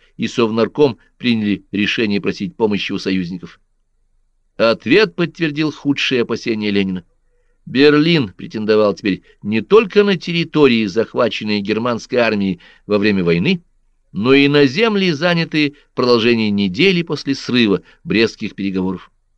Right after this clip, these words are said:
Россия должна была отдать Украину и Финляндию, демобилизовать армию и пойти на ряд экономических уступок. Нота была выдержана в форме ультиматума, на который требовалось дать ответ в течение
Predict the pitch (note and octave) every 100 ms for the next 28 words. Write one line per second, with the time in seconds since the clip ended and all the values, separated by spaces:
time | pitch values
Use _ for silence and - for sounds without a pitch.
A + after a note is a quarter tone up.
0 | _ _ _ - G#2 G2+ B2 A2+ A2 G#2
1 | B2 B2+ B2+ A#2 C3+ - A#2 G2 C3+ F3
2 | D3 G2+ E2+ F#2+ F#2+ D3+ C#3 C#3+ C#3 _
3 | _ _ _ _ - G#2+ A2 B2+ A#2+ F3
4 | F#3 - - A#2 A2 A2 C#3 E3 _ _
5 | _ - - - A2+ A2 A2+ A2 G#2+ G#2
6 | G2+ G2+ F3 F3 - C#3 A#2+ - G2+ F2+
7 | _ _ _ _ _ _ _ _ B2+ G3
8 | A#3+ G#3+ G3 F#3+ F3+ E3+ E3 D3 D#3+ D3
9 | E3 D3+ D3 D3+ D3 C3+ - C#3+ A#2+ G#2
10 | G2+ G2+ - _ _ _ G2 G2 G2+ F#2+
11 | A2 B2 D3+ D#3 D#3 B2 C3+ B2+ B2 G#2+
12 | - F#2+ G2+ F#2+